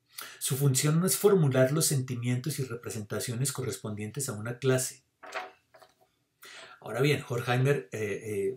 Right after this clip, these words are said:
dice, sin embargo, que la teoría crítica sí es vanguardista, sí es vanguardia, que va a la cabeza del proceso de la toma de conciencia de las contradicciones sociales. Pero precisamente porque es vanguardia, es decir, preci-, pre-, precisamente porque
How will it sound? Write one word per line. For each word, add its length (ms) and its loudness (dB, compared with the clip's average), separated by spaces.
dice, 300 0
sin 220 2
embargo, 560 -2
que 100 -2
la 160 -4
teoría 280 -2
crítica 440 -2
sí 400 0
es 220 -6
vanguardista, 760 -2
sí 180 -6
es 140 -6
vanguardia, 680 0
que 100 -6
va 200 4
a 40 4
la 140 2
cabeza 380 4
del 140 2
proceso 400 0
de 100 4
la 180 -4
toma 240 -2
de 80 -2
conciencia 720 -4
de 100 -6
las 120 -6
contradicciones 640 -6
sociales. 800 -2
Pero 340 2
precisamente 640 0
porque 300 0
es 140 0
vanguardia, 600 0
es 80 -12
decir, 240 -6
preci-, 340 -10
pre-, 180 -6
precisamente 580 -2
porque 440 -4